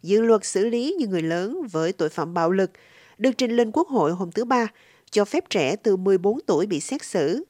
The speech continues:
tại tòa County Court nếu phạm tội bạo lực. Bà Singh nói với N I T V rằng cách tiếp cận trừng phạt với trẻ em sẽ hủy hoại khả năng phục hồi cũng như hoàn lương của các em.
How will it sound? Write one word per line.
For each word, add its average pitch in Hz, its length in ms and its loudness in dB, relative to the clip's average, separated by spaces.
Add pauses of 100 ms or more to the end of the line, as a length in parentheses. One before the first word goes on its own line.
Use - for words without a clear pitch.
tại 233 140 2
tòa 240 240 -2
County 254 380 -4
Court 214 380 -4 (280)
nếu 170 320 -4
phạm 165 220 -6
tội 156 140 -2
bạo 156 200 -2
lực. 170 240 0 (220)
Bà 170 140 -2
Singh 202 340 -4
nói 196 240 -2
với 320 140 0
N 254 60 -4
I 220 120 2
T 202 240 -4
V 202 40 0 (140)
rằng 185 300 -2
cách - 180 -4
tiếp 349 160 -2
cận 175 200 -2
trừng 208 260 0
phạt 208 340 -4
với 214 120 -2
trẻ - 140 -6
em 240 240 0 (380)
sẽ 208 200 -2
hủy 240 280 0
hoại 196 380 0
khả 196 180 -6
năng 226 220 -4
phục - 320 -8
hồi 208 280 2 (340)
cũng 214 160 0
như 285 100 2
hoàn 220 320 0
lương 190 260 0
của 127 120 -6
các - 200 -8
em. 185 160 -2